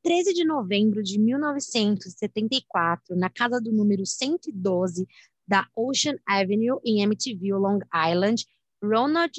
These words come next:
Joseph DeFeo Júnior assassinou a tiros seu pai,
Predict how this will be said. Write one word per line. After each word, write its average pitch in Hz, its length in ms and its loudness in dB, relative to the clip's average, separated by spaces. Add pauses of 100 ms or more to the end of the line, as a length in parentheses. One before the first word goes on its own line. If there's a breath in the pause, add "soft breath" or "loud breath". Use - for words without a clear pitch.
(100)
Joseph 214 460 0
DeFeo 180 640 -2
Júnior 175 520 -4 (360)
assassinou 220 720 0
a 226 100 0
tiros 226 580 -4
seu 190 140 -6 (100)
pai, 165 380 0